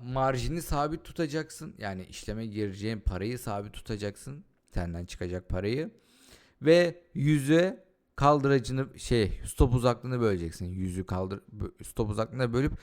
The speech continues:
kaldıracını bulacaksın ve o işleme gireceksin. Veyahut da bununla hiç uğraşmayıp R R tool'unu yapıştıracaksın, verdiği miktarı gireceksin işleme, olay bitmiş olacak dostlar. Aslında gördüğünüz gibi R R sistemini uygulamak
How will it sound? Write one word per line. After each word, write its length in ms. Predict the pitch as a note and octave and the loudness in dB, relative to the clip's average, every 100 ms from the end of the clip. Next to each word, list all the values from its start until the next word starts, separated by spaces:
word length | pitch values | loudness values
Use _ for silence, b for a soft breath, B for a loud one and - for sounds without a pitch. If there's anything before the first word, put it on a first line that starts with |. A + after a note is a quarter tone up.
| B B | B B
kaldıracını 680 | - C3+ C#3 C#3 C#3 C#3 D3+ | 4 6 6 6 4 2 0
bulacaksın 560 | B2+ G#2+ G2+ - E3 b b - | 0 0 -2 -4 -8 b b -6
ve 40 | |
o 220 | C#3 D3 C3+ | -2 2 0
işleme 360 | B2+ G#2+ F#2+ | 0 -2 -2
gireceksin. 500 | F#2 F2 F#2 - E3 B B B | -2 -2 -6 -8 -12 B B B
Veyahut 420 | E3 F3+ D3 C3+ - | 2 2 2 -2 -6
da 200 | G#2+ C3+ | -6 -6
bununla 220 | D#3 B2 | -4 -6
hiç 300 | - - - | -6 -8 -8
uğraşmayıp 680 | D3 C#3+ D3 C#3 B2 C#3 D3 b b - | -6 -4 -4 -6 -10 -10 -12 b b -4
R 240 | D3+ B2+ | 0 0
R 100 | G2+ | -4
tool'unu 340 | G2+ F2 F2 G2 | -8 -10 -8 -8
yapıştıracaksın, 880 | A#2+ - - A2+ G#2 G2+ - A#2+ b b - | -8 -8 -8 -6 -4 -6 -10 -16 b b -4
verdiği 440 | B2 A2+ G2 F#2+ | -2 -2 -4 -8
miktarı 460 | F2+ E2 - D#2+ E2+ | -8 -12 -14 -12 -8
gireceksin 560 | G2+ A#2+ A2 G#2 - | -4 -4 -4 -8 -10
işleme, 480 | G2 - A2 B2 B2 b b | -14 -10 -6 -6 -8 b b
olay 400 | - A#2+ F#2+ A2+ A2 _ _ | -6 -2 -2 -4 -8 _ _
bitmiş 340 | G#2 - F2+ F2+ | -18 -18 -18 -16
olacak 260 | F2+ - _ | -16 -18 _
dostlar. 320 | - - - _ B B B2 - | -20 -18 -20 _ B B -18 0
Aslında 680 | E3 F3+ - A#2+ C3+ D#3+ - | 2 2 -2 -4 -4 -4 -10
gördüğünüz 580 | C#3+ F3 F3+ D3 C#3 A2 | -2 0 0 -4 -10 -10
gibi 300 | G#2+ A#2 D3+ - - | -10 -8 -10 -12 0
R 280 | D#3+ E3 D#3+ | 2 2 0
R 40 | |
sistemini 680 | C3 B2+ - - F#2+ G#2 C3 C3 _ | -4 -10 -10 -6 -6 -6 -8 -12 _
uygulamak 720 | F3 E3 C3+ A2+ G2+ B2 C3+ | -4 -2 -2 -2 -2 -4 -6